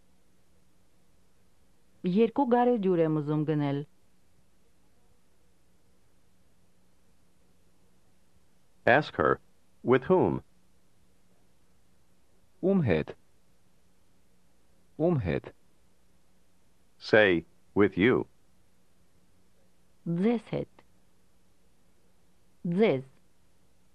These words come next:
Speaker 1: Ձեզ հետ։
Speaker 2: Say, "I want to drink something with you."
Speaker 1: Ես ձեզ հետ եմ ուզում մի բան խմել։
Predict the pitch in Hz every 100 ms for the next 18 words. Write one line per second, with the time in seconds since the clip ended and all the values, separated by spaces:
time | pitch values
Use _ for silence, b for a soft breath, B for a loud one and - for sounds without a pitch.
0 | - 165 214 262 - 156 147 _ - -
1 | - - - - - - _ - _ -
2 | - - - - - - 127 110 104 -
3 | - 139 175 170 147 139 135 - 92 -
4 | 80 90 107 110 107 71 58 - - -
5 | - - - - - - - - - -
6 | - - - - - - - - - -
7 | - - - - - - _ _ _ _
8 | _ - - - - - - - _ -
9 | - - - - - - 214 254 214 233
10 | 269 285 - 175 175 165 170 165 165 165
11 | 160 - 165 156 151